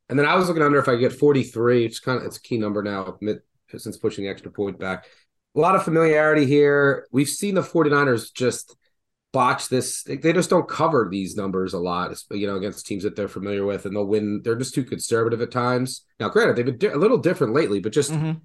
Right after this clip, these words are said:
Speaker 1: but now you have to count on Purdy, like, not having some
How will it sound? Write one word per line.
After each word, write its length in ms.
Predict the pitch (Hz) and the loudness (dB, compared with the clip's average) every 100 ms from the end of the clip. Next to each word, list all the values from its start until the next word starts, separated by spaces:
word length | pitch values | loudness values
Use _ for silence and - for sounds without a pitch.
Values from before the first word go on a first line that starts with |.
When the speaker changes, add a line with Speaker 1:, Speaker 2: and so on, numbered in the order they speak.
| - | -12
Speaker 1:
but 100 | 143 | -4
now 160 | 180 208 | 0 2
you 140 | 202 | 4
have 220 | 185 151 | 2 0
to 280 | - 147 113 - _ _ _ _ - | 2 4 2 -4 _ _ _ _ -2
count 260 | 165 160 | 2 4
on 160 | 143 101 | 2 0
Purdy, 460 | - 196 196 139 | -2 2 2 2
like, 320 | 113 113 - - _ _ | 0 -2 -4 -20 _ _
not 320 | 120 131 127 | -2 0 0
having 320 | 123 123 127 117 | -2 -2 -2 -2
some 480 | 131 117 110 101 | -2 0 -2 -4